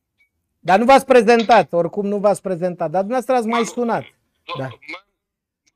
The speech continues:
Speaker 2: mă prezint.
Speaker 1: Da, prezentați-vă că așa e frumos,
Speaker 2: Mă
Speaker 1: corect.
Speaker 2: Mă numesc Andrian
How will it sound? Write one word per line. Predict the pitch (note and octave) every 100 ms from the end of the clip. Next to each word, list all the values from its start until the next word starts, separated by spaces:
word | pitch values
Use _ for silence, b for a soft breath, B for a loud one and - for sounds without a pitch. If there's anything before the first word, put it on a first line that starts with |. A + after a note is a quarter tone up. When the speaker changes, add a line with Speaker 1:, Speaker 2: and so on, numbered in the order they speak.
| _ _ _ _
Speaker 2:
mă | D3+ G3+
prezint. | G#3 G#3+ G3 C3 C3 E3 _
Speaker 1:
Da, | C#3+ C#3+ D3 D#3
prezentați-vă | C#3+ B2+ C3+ B2+ F3 F3 F3+ D#3+
că | D3+
așa | C#3 F3
e |
frumos, | D#3+ D3 C3 A2+ - - -
Speaker 2:
Mă | C#3
Speaker 1:
corect. | C#3+ C#3 _ - _ _ _ _ _ _ _ _ _ _ _ _ _ _ _ _
Speaker 2:
Mă | C#3 F3+
numesc | F3+ D#3+ F3 _ D#3
Andrian | D3 B2+ C3 C#3+